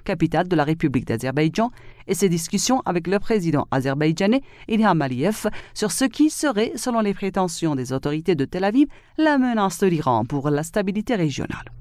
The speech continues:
Après sa rencontre avec le président azerbaïdjanais, Isaac Herzog a prétendu qu'il s'était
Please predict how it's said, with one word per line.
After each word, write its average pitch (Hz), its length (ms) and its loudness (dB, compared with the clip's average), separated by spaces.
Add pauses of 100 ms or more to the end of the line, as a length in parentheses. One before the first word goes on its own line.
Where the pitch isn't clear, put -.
(1160)
Après - 200 0
sa 175 140 -2
rencontre 190 440 0
avec 180 220 -2
le 147 120 2
président 147 440 0
azerbaïdjanais, 156 800 -2 (340)
Isaac 170 320 -2
Herzog 139 360 -2 (340)
a 156 100 -2
prétendu 165 500 2 (240)
qu'il 160 200 -2
s'était 147 240 0